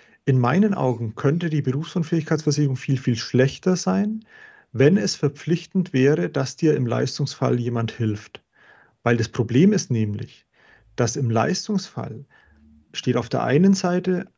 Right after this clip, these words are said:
der ganz normale geschlamperte Kunde oder ein Vermittler, der auch nicht viel Ahnung hat von Berufsunfähigkeit. Und auf der anderen Seite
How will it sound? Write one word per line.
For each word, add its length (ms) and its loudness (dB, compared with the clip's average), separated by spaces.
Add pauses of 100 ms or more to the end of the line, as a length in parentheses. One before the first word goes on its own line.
(480)
der 100 4
ganz 260 2
normale 380 2
geschlamperte 440 -2
Kunde 500 4
oder 280 2
ein 120 -4
Vermittler, 460 2
der 200 0
auch 200 -2
nicht 160 -2
viel 240 0
Ahnung 300 2
hat 100 2
von 200 0
Berufsunfähigkeit. 960 2 (960)
Und 180 6
auf 180 0
der 200 2
anderen 400 4
Seite 640 0